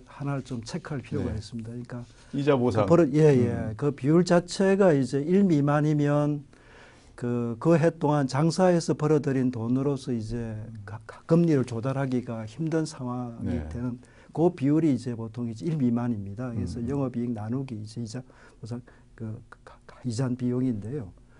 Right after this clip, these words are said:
Speaker 1: 그 비율 자체가 일 미만인 기업들이 보통 한 삼 년 연속으로 일 미만이면
Speaker 2: 음.
Speaker 1: 그걸 보통 한계 기업 또는
Speaker 2: 네.
Speaker 1: 이제 최근에 말로는 그 신문 용어로는 이제 그
Speaker 2: 좀비.
Speaker 1: 좀비 기업이라고
Speaker 2: <laughs> 좀비 기업.
Speaker 1: 표현합니다. 그래서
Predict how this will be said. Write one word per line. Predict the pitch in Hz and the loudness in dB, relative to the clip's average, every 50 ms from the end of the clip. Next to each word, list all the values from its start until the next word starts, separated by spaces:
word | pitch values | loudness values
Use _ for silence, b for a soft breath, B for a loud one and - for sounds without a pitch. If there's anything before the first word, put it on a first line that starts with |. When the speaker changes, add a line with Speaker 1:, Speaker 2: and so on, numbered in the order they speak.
| b b b b b b b b - | b b b b b b b b 2
Speaker 1:
그 | - 175 202 | 6 6 6
비율 | 190 165 160 175 202 202 | 6 6 8 8 8 8
자체가 | 185 190 196 196 - - 190 | 6 4 2 2 4 4 6
일 | 160 160 170 | 6 6 6
미만인 | 175 156 147 147 147 151 151 151 151 151 151 | 6 4 4 4 4 2 2 0 0 -2 -4
기업들이 | 147 - - 156 156 156 - 143 135 135 | -4 -2 -2 -2 -2 -2 -2 -4 -4 -2
보통 | - 127 123 - 139 | -4 -6 -4 -4 -4
한 | 135 | -4
삼 | 131 - - - 143 | -4 -4 -2 2 2
년 | 151 175 196 196 180 | 4 6 6 6 8
연속으로 | 190 240 269 262 - 254 226 190 165 151 | 8 8 8 8 6 6 6 6 6 4
일 | 139 135 131 | 4 2 2
미만이면 | 127 123 123 120 120 127 123 123 127 123 127 127 135 143 143 147 156 - - 113 | 2 2 2 2 2 2 2 4 4 4 4 4 2 0 -2 -4 -8 -10 -14 -16
Speaker 2:
음. | 110 104 98 92 | -14 -14 -16 -10
Speaker 1:
그걸 | - 131 131 131 | -6 -6 -4 -4
보통 | 131 127 120 135 127 - | -4 -6 -6 -8 -6 -2
한계 | - 143 139 139 170 175 | 0 0 2 4 4 2
기업 | 160 - 180 170 139 - - - | 2 4 2 2 2 0 -4 -6
또는 | - 139 127 123 120 | -4 -2 0 0 0
Speaker 2:
네. | - | -2
Speaker 1:
이제 | 80 123 123 117 113 113 113 - - - - - - - | -2 -4 -4 -4 -6 -8 -10 -14 -16 -20 -20 -20 -20 -20
최근에 | - - 156 139 151 170 185 | -8 -2 0 2 2 4 2
말로는 | 185 156 127 127 123 139 143 143 135 131 131 127 b b b b b b b b | 2 2 2 2 0 0 -2 -2 -4 -6 -6 -8 b b b b b b b b
그 | - 127 | -10 -8
신문 | 110 - - 151 160 180 196 180 | -6 -2 0 2 4 6 6 4
용어로는 | 156 143 147 151 151 143 127 123 | 4 4 2 2 2 2 2 0
이제 | 117 123 120 117 113 - - - _ | -2 -4 -6 -8 -10 -14 -18 -14 _
그 | - 117 | -8 -4
Speaker 2:
좀비. | 110 110 120 | 0 4 6
Speaker 1:
좀비 | 143 190 226 233 - 196 135 | 10 10 12 10 10 8 8
기업이라고 | 160 165 156 131 127 123 | 8 6 6 6 4 2
Speaker 2:
<laughs> | 120 120 147 | 2 2 0
좀비 | 131 113 104 | 0 0 0
기업. | 107 110 117 | 0 -2 -2
Speaker 1:
표현합니다. | 110 95 92 101 101 110 107 120 120 113 | -2 -4 -4 -6 -8 -10 -10 -10 -10 -10
그래서 | 117 123 123 - 131 123 | -10 -10 -10 -10 -12 -12